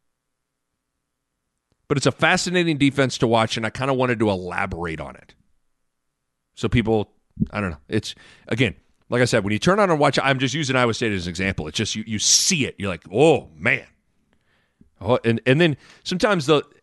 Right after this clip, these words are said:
not to say that it's, it's not totally r-, right, but sometimes the low-hanging fruit for people is to, is they equate defense with steals and, and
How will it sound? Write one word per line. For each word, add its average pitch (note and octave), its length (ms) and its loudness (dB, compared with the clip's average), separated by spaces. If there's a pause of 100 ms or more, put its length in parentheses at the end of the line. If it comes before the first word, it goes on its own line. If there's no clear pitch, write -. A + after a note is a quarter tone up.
not D#3+ 220 0
to D3+ 80 0
say D3 180 4
that B2 140 2
it's, - 280 -2
it's A2 280 -2
not A#2 260 -2 (300)
totally E3+ 360 0
r-, F2+ 420 -12 (100)
right, F2+ 440 -6 (460)
but C3+ 140 0
sometimes F3+ 320 2
the C#3+ 80 4
low-hanging C3+ 680 4
fruit - 360 4
for - 80 0
people G#2 420 0
is G2 140 -2
to, G2+ 260 -4
is G#2+ 200 -2 (280)
they C3+ 140 4
equate C3+ 480 2
defense D3+ 440 0
with G2 160 -6
steals - 920 0 (640)
and, G#2+ 180 -6 (180)
and G#2 180 -8